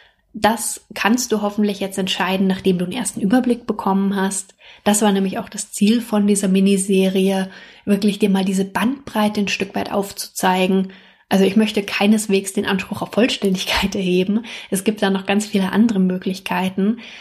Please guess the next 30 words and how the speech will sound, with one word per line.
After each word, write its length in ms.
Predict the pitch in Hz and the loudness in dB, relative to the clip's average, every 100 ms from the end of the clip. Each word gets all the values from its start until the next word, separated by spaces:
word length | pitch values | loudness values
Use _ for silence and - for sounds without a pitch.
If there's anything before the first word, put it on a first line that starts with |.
| - | -8
Aber 180 | - 196 | 0 2
das 180 | 190 214 | 2 0
waren 180 | 220 214 | 4 4
jetzt 140 | 214 | 4
einfach 300 | 214 190 - | 0 -6 -4
alles 280 | 190 202 214 | -2 0 0
Formate, 680 | - 185 180 185 208 202 185 | -2 -2 0 -2 -2 -2 -2
wo 60 | |
ich 140 | 185 - | -4 -2
sag, 320 | 190 190 202 | 0 0 -2
für 140 | - | -10
Trainer, 400 | - 202 208 214 | -4 2 4 4
für 120 | 208 | 0
Coaches 680 | 190 - 196 214 - 196 - - - - | -4 0 0 0 -2 -2 -4 -12 -20 -12
machen 420 | - 190 - 220 214 | -4 -2 0 2 2
die 160 | 196 | 2
durchaus 680 | 202 196 - 175 175 185 - - | 0 -2 -4 -6 -6 -6 -8 -6
Sinn. 500 | 208 180 190 180 - - _ _ _ _ | -2 2 2 0 -6 -14 _ _ _ _
Und 480 | 208 202 208 208 - _ | 0 4 2 0 -10 _
ja, 220 | - 254 | -4 -2
ich 140 | 202 185 | -2 -4
habe 120 | 220 | -6
sie 120 | 214 | -6
tatsächlich 500 | 214 202 214 - 214 | -6 -4 -4 -4 -4
auch 80 | - | -2
<laughs> 60 | 170 | 0
alles 280 | 196 214 | 2 2
schon 200 | - 247 | 2 2
selber 380 | 214 - 202 190 | 2 2 0 0
ausprobiert, 840 | 233 262 - 208 190 202 240 - | -4 -6 -8 -10 -6 -4 -4 -8